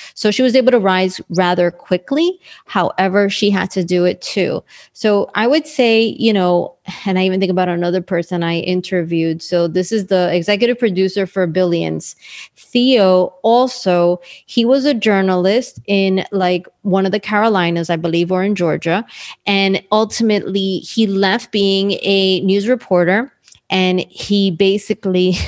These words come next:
<laughs> had to start from the very bottom, you know, and do his writing.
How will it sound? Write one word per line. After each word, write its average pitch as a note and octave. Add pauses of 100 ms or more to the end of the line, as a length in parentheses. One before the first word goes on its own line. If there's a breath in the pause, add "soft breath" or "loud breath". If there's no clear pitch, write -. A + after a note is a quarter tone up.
(180)
<laughs> -
had F#3
to F3
start -
from F3+
the F#3
very D#3+
bottom, -
you F3
know, E3
and E3+
do F3
his F3
writing. E3+